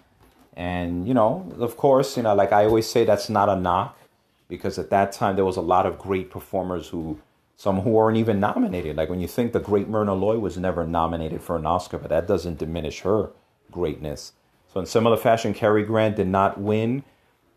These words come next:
a specific Academy Award for a specific performance, but he definitely was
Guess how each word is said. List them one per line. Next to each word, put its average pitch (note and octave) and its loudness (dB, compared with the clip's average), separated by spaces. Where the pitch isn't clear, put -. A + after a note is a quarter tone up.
a D#2+ -4
specific - 0
Academy G2+ 0
Award F#2+ 2
for F2 2
a D#2+ 0
specific - -4
performance, A2 -4
but E2+ 0
he G2+ -4
definitely F#2+ 0
was F#2 0